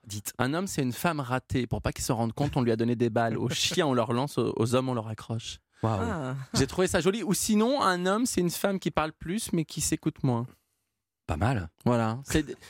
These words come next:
Speaker 2: j'ai essayé de réfléchir parce que souvent on me dit : « Ah, mais vous êtes différent. » Donc j'ai voulu savoir c'est quoi un homme en fait.
Speaker 1: Ouais.
Speaker 2: Qu'est-ce qui pourrait garantir aujourd'hui, voilà, un homme c'est, euh, quelqu'un qui sait bricoler, arracher de la moquette, planter de la pelouse, je ne sais pas.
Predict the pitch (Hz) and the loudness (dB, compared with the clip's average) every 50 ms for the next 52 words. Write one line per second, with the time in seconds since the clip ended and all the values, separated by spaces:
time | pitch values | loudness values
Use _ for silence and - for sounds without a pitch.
0 | - _ - 147 151 190 240 254 - - 359 349 226 170 165 143 - - 135 123 | -12 _ -2 2 2 2 2 2 0 -2 -2 -2 0 0 0 0 0 -2 -4 -2
1 | - - 151 160 160 147 139 - 131 - - 151 - - 202 175 190 190 185 180 | -2 0 2 2 2 2 0 0 -2 0 0 0 0 2 2 2 2 2 2 0
2 | 160 147 185 196 151 139 170 196 196 180 156 175 170 151 143 175 190 - - 160 | 0 0 0 0 0 0 0 0 0 2 2 2 0 0 -2 -6 -2 0 0 2
3 | 147 165 175 160 151 135 139 143 139 196 339 - - 151 139 160 156 - - - | 2 0 0 0 0 0 0 0 0 0 -2 0 0 -2 -2 -2 -4 -4 -4 -4
4 | - - 156 143 123 117 127 139 117 107 - - 104 - _ - - 107 92 90 | 0 0 0 2 2 0 0 0 0 -2 -2 -2 -4 -4 _ -6 -2 0 0 0
5 | 104 110 - _ - - 190 208 - - - 175 - - 143 143 165 180 190 185 | 0 -2 -6 _ 0 2 2 2 0 -2 -6 -8 -6 -4 -2 -2 0 0 2 0
6 | 156 135 135 127 120 - 175 160 139 113 117 113 107 120 139 147 120 113 104 - | 2 2 0 0 0 0 0 0 2 2 0 0 2 2 4 4 4 4 2 2
7 | 117 120 127 135 151 165 151 - - 127 131 123 135 117 113 - 120 110 117 127 | 2 2 2 2 2 0 0 0 2 2 2 2 2 0 0 0 -2 -2 -2 -2
8 | 113 - 131 110 117 120 110 - 127 127 135 151 165 139 123 117 - 120 117 113 | -2 0 0 0 0 0 0 2 2 2 2 2 2 2 0 -2 -4 -2 0 2
9 | 120 117 120 120 107 - 143 147 160 - - 120 - 117 110 110 120 113 120 113 | 2 2 2 0 0 2 2 2 2 0 -2 -2 -2 0 0 0 2 2 0 0
10 | - - 143 165 160 135 165 160 135 - - 131 117 - 123 120 | 0 -2 -2 0 0 0 0 0 0 0 0 0 2 2 -2 -2